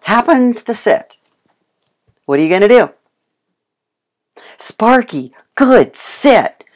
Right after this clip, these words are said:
First you say their name so they know you're talking to them, 'cause we talk all the time. We talk to other people, we talk to ourselves, we talk on the phone, we talk to the television.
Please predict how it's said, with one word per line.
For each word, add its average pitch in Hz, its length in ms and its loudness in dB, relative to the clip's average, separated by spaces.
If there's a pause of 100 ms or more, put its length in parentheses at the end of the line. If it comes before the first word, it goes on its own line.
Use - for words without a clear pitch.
(320)
First - 240 -10
you 147 60 -10
say 160 200 0
their 135 180 2
name 170 460 0 (220)
so 160 220 0
they 147 160 4
know 147 140 4
you're 135 180 0
talking 135 420 -4
to 107 160 -8
them, 165 480 0
'cause 135 200 -14
we 233 140 -2
talk 156 420 -4
all 147 300 2
the 143 100 -4
time. 139 460 -6 (360)
We 123 80 -12
talk 127 140 -4
to 117 100 -8
other 117 120 -6
people, 190 420 -2
we 147 80 -2
talk 131 180 -4
to 117 80 -10
ourselves, 180 500 2
we 139 60 -16
talk 113 200 -6
on 110 80 -6
the 110 80 -10
phone, 180 400 0
we 175 80 -10
talk 131 160 -4
to 123 60 -20
the 104 160 -14 (380)
television. 180 800 2